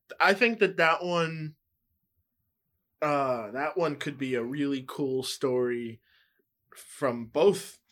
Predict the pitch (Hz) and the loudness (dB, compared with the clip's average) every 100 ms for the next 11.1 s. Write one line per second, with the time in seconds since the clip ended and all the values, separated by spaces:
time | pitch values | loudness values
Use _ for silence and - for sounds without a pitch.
0 | _ _ _ - - 135 127 117 - - | _ _ _ -18 -10 0 0 0 -8 -20
1 | - - 127 - - 147 135 160 165 - | -20 -20 -20 -10 -4 -2 4 4 4 2
2 | 151 139 135 123 143 143 - 117 113 131 | 4 4 0 -2 0 0 -2 -6 -6 -4
3 | 151 151 143 135 131 143 151 156 139 123 | 0 2 2 0 0 0 2 2 0 0
4 | 123 127 117 127 131 131 - 139 131 131 | 0 -4 -4 -4 -4 -4 -4 -4 -4 -4
5 | 131 - - _ _ 135 135 135 143 143 | -10 -20 -20 _ _ 0 2 2 -2 0
6 | 139 120 117 - - 131 - 135 127 127 | 0 0 0 0 2 0 0 -2 -2 -4
7 | 117 139 123 135 151 160 156 170 196 196 | -4 -2 -2 -4 -6 -6 -4 -2 -4 -6
8 | - - 151 165 156 143 135 127 120 - | -8 -2 0 2 0 -2 -6 -10 -10 -10
9 | _ - - 139 139 127 - - 131 123 | _ -8 0 0 2 0 0 -4 -4 -4
10 | 104 - - - - - - - 117 113 | -8 -10 -14 -18 -20 -20 -20 -6 -4 -4
11 | 110 | -10